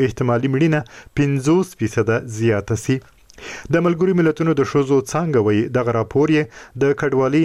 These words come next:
نړیوال سازمان او په افغانستان کې د ملګرو ملتونو د مرستندوی ماموریت یا یوناما په مرسته برابر کړی او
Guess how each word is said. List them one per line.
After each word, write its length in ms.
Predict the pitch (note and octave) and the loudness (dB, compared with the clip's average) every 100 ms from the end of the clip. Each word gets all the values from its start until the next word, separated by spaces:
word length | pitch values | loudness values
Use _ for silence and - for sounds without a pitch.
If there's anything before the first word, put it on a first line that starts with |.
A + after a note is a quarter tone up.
| C#3+ | 0
نړیوال 360 | B2+ B2 C3+ C3+ | 2 2 0 0
سازمان 440 | A#2 G2+ B2 E3+ - _ | -2 0 -2 -2 -6 _
او 80 | C#3+ | -4
په 140 | C#3 C#3+ | -2 -2
افغانستان 360 | D3 C#3+ E3+ | -2 -2 -2
کې 220 | - D#3+ C#3+ | 0 0 0
د 80 | C#3 | 0
ملګرو 360 | C3+ D3+ D#3+ | 0 0 2
ملتونو 400 | D3 C3+ - D3 C#3 | 2 0 0 -2 0
د 80 | B2 | 0
مرستندوی 520 | B2+ - C#3 C3+ F3 C#3 | -2 -2 -2 0 0 0
ماموریت 580 | A2 A2 G#2+ G#2+ - A#2 | 0 2 2 0 -4 0
یا 80 | A2+ A2 | 0 2
یوناما 340 | A2 G#2+ A#2+ A#2+ A#2+ | 0 0 0 0 -2
په 80 | A2 | -2
مرسته 320 | A#2 A2 G#2+ | -2 -2 -2
برابر 320 | A2 G#2+ G#2+ G#2 | 0 0 -2 0
کړی 680 | D3+ D3 C#3 - - - | 0 0 -4 -14 -20 -6
او 60 | B2+ | -2